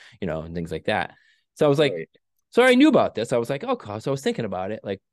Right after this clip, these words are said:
Speaker 1: I was doing this race coming up, and I was like, "I might do, I might help them out," because, you know, my eyes, you know, may not work, but my legs do.
Speaker 2: Mm-hmm.
Speaker 1: So, so, so I'm emailing with the team for the Madison Tri,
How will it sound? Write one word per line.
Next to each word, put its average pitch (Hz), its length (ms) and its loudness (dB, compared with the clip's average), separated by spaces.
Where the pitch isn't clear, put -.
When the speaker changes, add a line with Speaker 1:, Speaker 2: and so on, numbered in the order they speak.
Speaker 1:
I 117 60 -2
was 107 100 -2
doing 120 140 0
this 147 160 -2
race 101 360 -2
coming 101 220 -8
up, 98 180 -8
and 87 60 -10
I 87 40 -10
was 90 80 -14
like, 95 100 -8
"I - 20 -8
might 131 180 -6
do, 135 140 -4
I 131 40 -6
might 139 120 -2
help - 160 -2
them 120 140 -2
out," 123 240 -4
because, 117 200 0
you 156 80 2
know, 110 40 2
my 127 180 0
eyes, 117 420 -2
you 98 100 -6
know, 87 120 -6
may 92 340 -4
not 85 160 -6
work, 92 220 -6
but - 100 -4
my 117 80 -2
legs 127 260 -2
do. 80 160 -10
Speaker 2:
Mm-hmm. 120 280 -6
Speaker 1:
So, 104 460 0
so, 185 560 4
so - 140 -6
I'm 147 120 -6
emailing 113 760 -6
with 110 180 -6
the 107 120 0
team 123 400 -2
for 104 260 -4
the 98 80 -8
Madison 95 320 -8
Tri, 139 520 -6